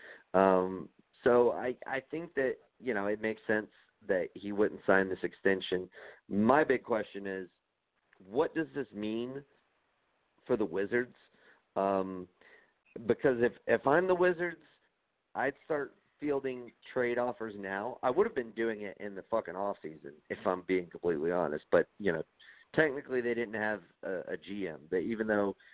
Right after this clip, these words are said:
the G M that they now have was their G M at the time, but at the time he was just their interim G M. So I don't know if he,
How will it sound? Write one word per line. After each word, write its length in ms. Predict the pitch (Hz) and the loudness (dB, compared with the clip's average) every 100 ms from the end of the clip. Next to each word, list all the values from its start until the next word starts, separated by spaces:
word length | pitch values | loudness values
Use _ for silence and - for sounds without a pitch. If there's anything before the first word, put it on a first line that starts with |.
| _ - | _ 0
the 80 | |
G 220 | 101 123 120 | 4 6 6
M 120 | 113 | 6
that 140 | 110 | 2
they 160 | 104 104 | 4 2
now 580 | 98 101 104 101 101 90 _ _ _ - | 2 2 4 4 2 -4 _ _ _ 0
have 380 | 135 117 104 92 _ _ | 4 4 0 -8 _ _
was 200 | 107 113 101 | -4 -4 -4
their 160 | 110 101 | -6 -6
G 240 | 104 104 | -8 -8
M 140 | 101 | -8
at 100 | 98 | -10
the 80 | - | -10
time, 360 | - 113 95 92 | -6 -4 -4 -6
but 120 | 92 80 98 | -6 -4 -2
at 140 | 95 | -4
the 80 | - | -2
time 320 | - 113 104 | 2 4 4
he 120 | 104 | 0
was 140 | 95 92 _ - | -4 -8 _ -6
just 180 | 98 - | -2 0
their 140 | 90 | 2
interim 420 | 98 90 85 80 | 2 2 2 -2
G 220 | 78 78 71 | -4 -4 -2
M. 180 | 71 - - - - - | -2 -6 -18 -20 -6 4
So 80 | 92 | 4
I 80 | |
don't 120 | 95 92 | 4 2
know 120 | 92 | 0
if 80 | - | -2
he, 200 | 90 | -6